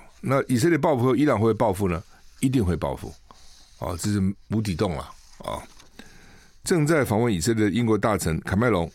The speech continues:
哦，卡麦隆又是英国首相，哦，现在是外交大臣，表示以色列显然已经决定对伊朗的飞弹跟无人机攻击进行报复。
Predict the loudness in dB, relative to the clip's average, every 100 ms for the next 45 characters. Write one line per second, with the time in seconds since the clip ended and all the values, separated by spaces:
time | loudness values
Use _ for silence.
0 | -8 -8 -4 -2 0 0 0 0 0 0
1 | -2 -2 -2 -4 -8 -6 -2 -2 0 0
2 | 0 0 -2 -2 -4 -8 -10 -20 -20 -10
3 | -2 0 0 0 0 0 2 0 0 0
4 | 0 0 -2 -2 -2 0 -2 -2 -4 -2
5 | -4 -2 -2 0 -2 -2 -2 -2 -2 -4
6 | -4 -4 -4 -6 -4 -4 -4 -4 -6